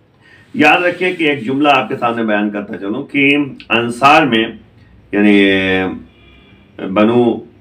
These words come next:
बैरक जो हैं कि तीन भाइयों ने एक शख्स के घर चोरी की। अंसारी थे, यानी जो अंसारी उसे कहते हैं, अंसार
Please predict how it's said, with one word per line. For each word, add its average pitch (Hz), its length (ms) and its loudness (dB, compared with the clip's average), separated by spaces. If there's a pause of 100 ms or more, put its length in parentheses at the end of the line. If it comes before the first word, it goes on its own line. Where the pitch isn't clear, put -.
(160)
बैरक 123 480 2
जो 110 180 -2
हैं 104 200 -2 (200)
कि 101 120 0 (140)
तीन 147 480 0
भाइयों 101 540 0
ने 95 260 -4 (500)
एक 156 320 2
शख्स - 340 -8
के 123 240 -2
घर 113 320 0 (220)
चोरी 98 340 0
की। 78 160 -12 (540)
अंसारी 110 440 -2
थे, - 100 -8
यानी - 920 -12
जो 104 120 0
अंसारी 107 400 0
उसे 117 220 -2
कहते 98 320 -8
हैं, 95 160 -6
अंसार 110 520 -4